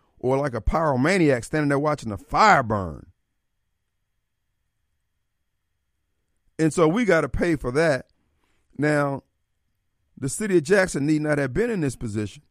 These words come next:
They were told when the issue with the water billing first came to light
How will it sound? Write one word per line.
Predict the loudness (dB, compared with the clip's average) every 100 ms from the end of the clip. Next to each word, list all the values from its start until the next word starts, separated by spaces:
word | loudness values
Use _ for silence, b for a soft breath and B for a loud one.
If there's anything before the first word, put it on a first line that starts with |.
| _ _ _ -4
They | 0 2
were | 2 -2
told | 0 0 2 0 -2 -8 -20 _ _ _ _ _ _ _ _ _
when | -2 0 0
the | 2
issue | 2 2 0 -4
with | -4
the | -6
water | -2 0 2
billing | 0 0 0 0 -4 -8 -16 _ _ _ _ _ _ _
first | -2 0 0 -2
came | -4 -4 -6
to | -6
light | -6 -8 -10 -16